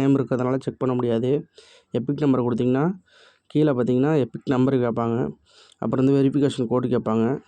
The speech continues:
உங்களோட வெரிஃபிகேஷன் கோடும் எபிக் நம்பரும் போட்டுங்க. நான் எபிக் நம்பர் போட்டு வெரிஃபிகேஷன் கோடு கொடுத்துக்கிறேன். கொடுத்து இந்த கீழே இருக்க பாருங்க, சப்மிட்னு ஒரு ஆப்ஷன் இருக்கும்.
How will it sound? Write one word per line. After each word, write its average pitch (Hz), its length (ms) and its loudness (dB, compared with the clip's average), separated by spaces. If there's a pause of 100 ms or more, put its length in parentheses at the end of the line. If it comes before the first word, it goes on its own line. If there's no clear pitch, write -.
(720)
உங்களோட 127 320 0
வெரிஃபிகேஷன் 127 640 -2
கோடும் 131 400 0 (260)
எபிக் 131 280 -2
நம்பரும் 120 320 0
போட்டுங்க. 110 320 2 (880)
நான் 123 220 0
எபிக் 135 260 -4
நம்பர் 127 220 0
போட்டு 127 240 0
வெரிஃபிகேஷன் 123 480 0
கோடு 113 180 -2
கொடுத்துக்கிறேன். 113 440 -2 (1500)
கொடுத்து 143 280 0 (120)
இந்த 151 100 4 (120)
கீழே 151 200 2
இருக்க 127 200 -2
பாருங்க, 120 200 2 (100)
சப்மிட்னு 143 460 2
ஒரு 127 120 0
ஆப்ஷன் 120 320 -4
இருக்கும். 117 280 -4